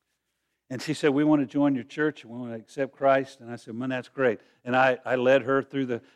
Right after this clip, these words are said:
good confession, and I asked her when we could set up a time for her to be baptized, and that was all good. And I said, "Now I need to talk to Bob." And she said, "Honey, you can't talk to Bob. He's not talked for three or four years, and he can't say anything." I said, "Ma'am, I, I know,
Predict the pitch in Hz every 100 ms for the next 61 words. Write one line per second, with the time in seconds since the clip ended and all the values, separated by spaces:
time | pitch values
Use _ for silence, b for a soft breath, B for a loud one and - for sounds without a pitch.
0 | b 151 139 139 - 156 156 170 151 113
1 | 113 - b b 139 143 - 135 143 143
2 | 131 131 151 143 135 156 147 139 131 143
3 | 131 b b 151 131 143 151 160 151 151
4 | 127 143 139 123 147 135 156 135 120 131
5 | 131 147 143 127 - 139 - 120 143 131
6 | - 123 131 123 160 123 - 120 - 165
7 | - 113 104 120 123 139 - 143 135 _
8 | 101 _ _ _ - 135 131 143 127 165
9 | 156 92 107 101 _ - 151 185 269 -
10 | 185 180 - 110 117 127 113 143 131 -
11 | 139 - 123 131 139 117